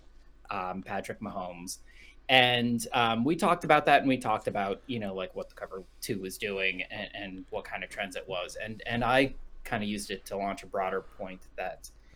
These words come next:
people think of the history of the N F L as a straight line. Uh,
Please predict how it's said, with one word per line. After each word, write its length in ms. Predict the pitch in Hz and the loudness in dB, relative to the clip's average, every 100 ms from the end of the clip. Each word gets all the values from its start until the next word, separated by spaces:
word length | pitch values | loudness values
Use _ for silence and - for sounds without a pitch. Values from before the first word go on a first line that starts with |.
| - - - | -20 -20 -6
people 380 | 196 202 208 190 | -2 2 4 2
think 460 | - 113 104 - - | 0 0 -2 -10 -4
of 340 | 110 101 95 - | -2 0 -4 -6
the 120 | 101 | -6
history 440 | 117 - - 101 | -4 -4 -2 -4
of 100 | 98 | -4
the 100 | 95 | -6
N 120 | 92 92 | -6 -6
F 120 | - | -6
L 300 | 87 87 - | -4 -4 -8
as 160 | 95 - | -10 -8
a 40 | |
straight 400 | - - 90 - | -6 -4 -4 -6
line. 200 | 87 67 - - - - - - - | -8 -10 -12 -20 -20 -20 -20 -20 -10
Uh, 280 | 92 87 | -4 -2